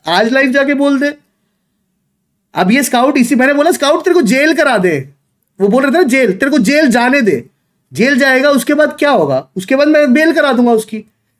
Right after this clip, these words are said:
कोई मर्डर उसने किया नहीं, कोई ऐसा काम किया नहीं कि उसको नॉन बेलेबल जो है लाइफ लॉन्ग इम्प्रिजनमेंट मिलेगी। जो उसने दो साल पी-, पहले किया और जितने बोलते हैं उसको जेल करा दो, मैं कह रहा हूँ आज करा दो स्काउट को जेल।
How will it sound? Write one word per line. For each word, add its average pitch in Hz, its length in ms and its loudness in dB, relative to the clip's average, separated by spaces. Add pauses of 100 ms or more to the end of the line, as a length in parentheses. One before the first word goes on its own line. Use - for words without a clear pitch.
(320)
कोई 247 100 2
मर्डर 262 320 2
उसने 285 260 2
किया 214 280 0
नहीं, 208 260 -2
कोई 269 220 -2
ऐसा 254 240 0
काम 277 280 0
किया 240 180 0
नहीं 247 140 2
कि 247 60 0
उसको 247 180 0
नॉन 214 320 2
बेलेबल 220 420 2
जो 196 120 0
है 233 60 2
लाइफ 202 300 0
लॉन्ग 202 600 -2
इम्प्रिजनमेंट 175 680 -2
मिलेगी। 156 300 -2 (340)
जो 254 100 0
उसने 285 220 2
दो 254 180 2
साल 277 220 0
पी-, 254 300 -2
पहले 262 240 0
किया 269 200 -2
और 269 80 0
जितने 277 320 0
बोलते 269 320 0
हैं 294 60 4
उसको 269 160 0
जेल 240 240 0
करा 240 200 0
दो, 262 100 0
मैं 254 140 0
कह 247 100 -2
रहा 254 80 0
हूँ 254 80 2
आज 240 80 -2
करा 220 260 0
दो 185 120 0
स्काउट 147 300 -4
को 143 100 -6
जेल। 120 220 -8